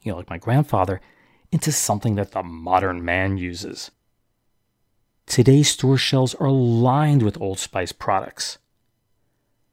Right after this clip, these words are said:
Personally, I find it all a bit overwhelming. You know, it used to be so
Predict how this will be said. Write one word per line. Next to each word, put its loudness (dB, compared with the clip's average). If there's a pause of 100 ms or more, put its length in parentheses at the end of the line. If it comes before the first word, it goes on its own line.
(160)
Personally, -4 (420)
I -8
find 0
it -4
all 0
a -4
bit -4
overwhelming. -2 (960)
You 0
know, 2
it 0
used 0
to -8
be -2
so 0